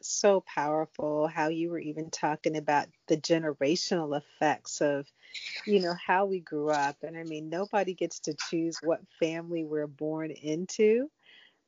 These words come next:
um, but we can take a look and see, are there things that I'm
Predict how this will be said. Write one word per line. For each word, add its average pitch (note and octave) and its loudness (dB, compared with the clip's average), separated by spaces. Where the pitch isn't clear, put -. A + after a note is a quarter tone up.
um, D#3 -4
but F#3+ 4
we G#3+ 2
can G#3 -2
take A#3+ -4
a - -4
look F#3 -2
and E3+ -4
see, G3 -4
are F#3+ 2
there G#3+ 2
things G3+ -4
that E3+ -4
I'm D#3+ -10